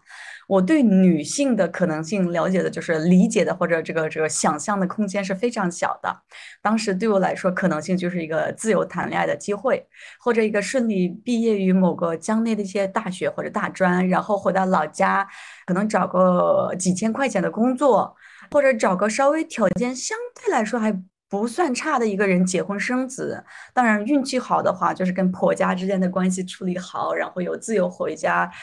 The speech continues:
看父母的这种机会。就是我当时看到的可能性，我当时小时候看到的可能性更多的是一个从婚姻、生子，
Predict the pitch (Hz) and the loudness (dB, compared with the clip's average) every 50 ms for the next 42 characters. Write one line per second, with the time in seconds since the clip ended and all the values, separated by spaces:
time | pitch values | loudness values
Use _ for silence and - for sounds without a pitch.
0 | - - - - 233 220 220 - - 294 240 202 185 180 160 170 180 175 165 160 | -20 -14 -6 -2 0 0 0 2 2 4 4 4 2 0 -2 0 0 0 -2 -2
1 | 160 - 196 202 208 - 247 214 170 - - - - - - - - - 339 370 | -2 -2 -2 -2 0 2 2 2 2 0 -2 -10 -20 -20 -20 -12 -4 -2 0 2
2 | 349 339 294 202 156 156 - - - 294 349 381 - 233 185 - 254 247 240 220 | 2 2 2 4 4 4 4 4 2 0 0 0 -2 -2 -2 -2 0 0 0 0
3 | 202 190 - - 180 165 160 160 185 185 170 156 160 160 - - - 262 294 339 | 0 0 0 0 -2 -2 -2 -4 -4 -4 -2 0 0 0 0 0 0 0 2 0
4 | 403 440 427 - - 214 185 185 185 - 185 131 - - 185 190 185 - 240 214 | 0 -2 -4 -6 -4 -2 -2 -2 -2 -2 -2 -2 -2 -2 -4 -4 -2 -2 -2 0
5 | 208 190 190 185 185 170 160 160 160 208 185 185 202 190 180 180 180 180 180 180 | 0 0 -2 -2 -2 -4 -4 -4 -4 -4 -4 -2 -2 -2 -2 0 0 -2 -2 -2
6 | 185 170 160 156 165 156 - - _ - - - - - - - - - - - | -2 -4 -2 -2 -2 -4 -4 -6 _ -20 -20 -20 -20 -20 -20 -20 -18 -16 -8 -2
7 | 180 170 175 180 185 - - - - 262 269 254 269 269 277 277 277 277 277 - | -2 0 0 0 -2 -6 -10 -4 0 0 2 2 2 2 0 0 -2 -6 -10 -18
8 | _ _ _ - - - - 330 320 370 330 - 208 185 185 - - - - | _ _ _ -8 -6 -2 0 2 2 2 2 0 -4 -4 -4 -6 -8 -12 -16